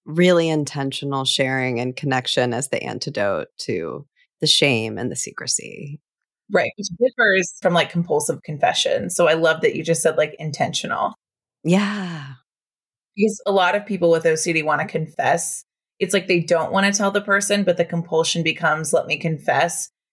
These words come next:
Speaker 2: just so they know that I'm not evil or just so they know, like, who I am. That's different than intentional sharing.
Speaker 1: Yeah, because the, I guess if you're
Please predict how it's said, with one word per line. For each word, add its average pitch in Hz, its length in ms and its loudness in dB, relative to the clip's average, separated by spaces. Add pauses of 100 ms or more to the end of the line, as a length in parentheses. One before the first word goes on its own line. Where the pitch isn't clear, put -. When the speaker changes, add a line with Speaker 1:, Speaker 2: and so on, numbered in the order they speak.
(140)
Speaker 2:
just 175 280 2
so 175 120 4
they 156 160 4
know 151 360 2
that 170 120 4
I'm 175 160 2
not 180 240 0
evil 180 400 4
or 165 80 4
just 165 200 -2
so 170 80 0
they 156 160 2
know, 156 240 2
like, 147 200 0 (160)
who 165 160 2
I 156 140 4
am. 151 500 2 (400)
That's 180 340 2
different 170 420 0
than 147 120 0
intentional 147 640 -2
sharing. - 640 -4 (960)
Speaker 1:
Yeah, 175 340 4
because 180 380 2
the, 190 320 2 (220)
I 170 80 0
guess 185 260 2
if 196 140 0
you're 180 200 4